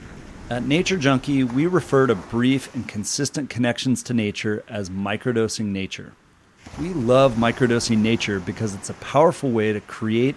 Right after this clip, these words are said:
and stick with healthy habits by making them small and easy. If you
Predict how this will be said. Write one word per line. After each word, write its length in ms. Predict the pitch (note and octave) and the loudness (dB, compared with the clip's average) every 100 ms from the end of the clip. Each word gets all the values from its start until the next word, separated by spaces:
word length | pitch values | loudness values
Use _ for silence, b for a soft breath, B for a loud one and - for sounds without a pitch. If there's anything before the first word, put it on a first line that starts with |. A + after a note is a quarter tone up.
| - | -4
and 140 | G2+ | -8
stick 480 | - - - A#2+ - | -4 -4 -2 -4 -4
with 160 | G2+ - | -12 -4
healthy 300 | A#2+ B2 D3+ | -2 0 -2
habits 520 | G#2+ G#2 G#2 G#2 - | 0 0 -2 -6 -10
by 260 | - G2+ | -6 -4
making 380 | G2 A2 A#2 B2 | -2 -2 -4 -4
them 180 | G2+ F#2+ | -4 -4
small 600 | - - G#2 G2+ A2 B2 - | -6 -4 -4 -2 0 -2 -4
and 140 | G2+ - - | -10 -8 -6
easy. 320 | G#2 G2+ F#2 - - - - - - - - - - - - | -6 -6 -8 -14 -20 -20 -20 -20 -20 -20 -20 -20 -20 -20 -18
If 160 | - - | -14 -8
you 140 | C#3 | -8